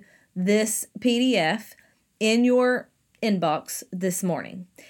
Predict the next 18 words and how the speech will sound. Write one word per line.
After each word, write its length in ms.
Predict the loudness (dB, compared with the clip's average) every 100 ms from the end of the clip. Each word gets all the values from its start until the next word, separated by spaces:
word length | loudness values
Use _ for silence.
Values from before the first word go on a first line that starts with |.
| -6
If 180 | -2 -2
you 300 | 0 0 0
have 260 | 0 0 0
not 360 | 0 2 2
already 420 | 2 2 2 2 -2
subscribed 800 | -4 -6 -2 0 0 0 -4 -2
to 220 | 0 0
my 180 | -2 -2
email 340 | -2 -2 -4
list, 460 | -4 -4 -4 -8 -4
then 280 | -2 -4 -6
click 320 | 0 2 2
the 200 | 0 0
link 460 | 0 -2 -2 -4 -6
in 180 | 0 2
the 80 | 2
show 300 | 0 0 0
notes 480 | 2 0 0 -8